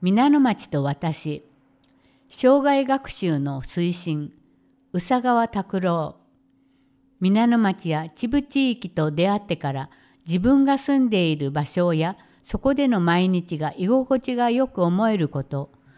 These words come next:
楽しく思えること、充実し、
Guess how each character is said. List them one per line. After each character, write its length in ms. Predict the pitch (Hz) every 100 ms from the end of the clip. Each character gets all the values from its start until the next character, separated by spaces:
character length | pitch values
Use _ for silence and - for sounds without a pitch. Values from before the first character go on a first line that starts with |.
| _ _
楽 240 | - 190 233
し 120 | -
く 160 | - 175
思 260 | 156 196
え 80 | 220
る 100 | 147
こ 140 | -
と、 300 | 131 151 147 _ _ _ _ _
充 300 | 156 160 208
実 360 | 196 196 190 196
し、 460 | - 175 180 185